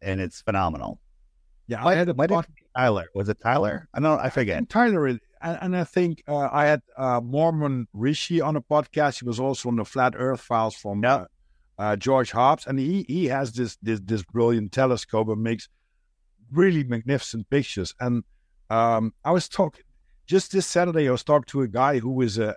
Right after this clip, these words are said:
Speaker 2: amateur. Uh, what's it called that you do, uh, astrology? Uh, you know, he likes to look at, at stars and stuff like that. And he said, "Yeah, but Rob,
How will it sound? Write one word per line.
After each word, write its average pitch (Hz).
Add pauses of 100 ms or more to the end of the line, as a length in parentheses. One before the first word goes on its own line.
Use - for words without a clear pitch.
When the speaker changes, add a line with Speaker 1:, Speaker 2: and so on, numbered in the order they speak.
Speaker 2:
amateur. 135 (420)
Uh, 110 (140)
what's 120
it 113
called 127
that 107
you 110
do, 98
uh, 113
astrology? 123
Uh, 120
you 120
know, 131
he 127
likes 117
to 95
look 110
at, 101 (100)
at 101
stars 113
and 110
stuff -
like 98
that. 107 (400)
And 131
he 156
said, 151
"Yeah, 185
but 180
Rob, 185